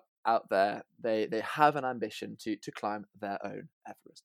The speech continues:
Whatever that Everest looks like, you have an ambition. You want to be somebody, or you want to, you have a vision for what you want to be. And that is an, that could be ambitious, but it's an ambition to be something, right? I think that's a great thing to have. Uh, B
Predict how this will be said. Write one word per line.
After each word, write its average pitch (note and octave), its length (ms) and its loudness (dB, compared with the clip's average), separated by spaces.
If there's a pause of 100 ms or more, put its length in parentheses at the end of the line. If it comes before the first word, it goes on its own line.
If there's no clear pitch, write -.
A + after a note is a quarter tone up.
(100)
Whatever C#3 400 2
that A#2+ 180 2
Everest G2+ 380 -4
looks - 240 -8
like, - 220 -6
you B2+ 300 -4
have G#2 260 -6 (200)
an A#2 100 0
ambition. - 540 -10
You E3 140 -8
want C3+ 220 -8
to G#2+ 140 -8 (220)
be A2+ 220 -4
somebody, G#2 560 -10 (340)
or A#2 160 0
you C3 140 2
want B2 240 0
to, A2 180 0 (140)
you C3 100 -2
have D3 200 0
a C3 60 2
vision A2+ 440 0
for A2 120 -6
what G#2+ 200 0
you A2+ 200 -2
want G#2+ 260 -4
to F#2+ 100 -6
be. - 240 -8 (400)
And A2 140 -2
that B2+ 200 8
is A2+ 100 -2
an, A2 200 -4
that - 160 0
could D3 160 -2
be C3 100 4
ambitious, B2 460 0
but B2 100 -4
it's A2 140 -6
an B2+ 40 -2
ambition B2 420 0
to G#2+ 100 -6
be G#2+ 160 0
something, - 420 -6
right? C3 160 -2 (400)
I B2+ 80 4
think C#3 120 2
that's A2+ 180 -6
a - 120 -20
great C3 320 4
thing A2 200 -4
to G2 80 -8
have. - 320 -10 (600)
Uh, A#2 180 8 (120)
B C3 380 6